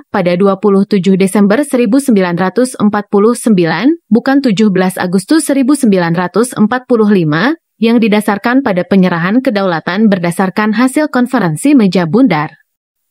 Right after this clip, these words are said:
Gugatan terkait pengakuan proklamasi kemerdekaan Republik Indonesia kepada Belanda terus dilakukan dan menjadi perbincangan hangat.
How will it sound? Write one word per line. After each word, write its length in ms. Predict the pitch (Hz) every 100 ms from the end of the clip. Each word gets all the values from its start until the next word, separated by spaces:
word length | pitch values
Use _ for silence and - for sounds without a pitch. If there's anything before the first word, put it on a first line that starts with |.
| _ _
Gugatan 560 | 196 208 247 262 294
terkait 400 | 294 - 202 208
pengakuan 560 | - 208 190 208 202 226
proklamasi 640 | - 220 214 196 185 220
kemerdekaan 720 | 214 196 175 202 226 254 196 190
Republik 560 | 214 277 262 226 247
Indonesia 720 | 262 285 302 285 285 220 285
kepada 320 | 277 208 175 180
Belanda 400 | 185 170 175 214
terus 240 | - 254 277
dilakukan 640 | 190 170 165 156 180 233
dan 240 | 196 175 190
menjadi 320 | 185 190 214
perbincangan 800 | 190 175 247 262 240 214 185 170
hangat. 320 | 175 170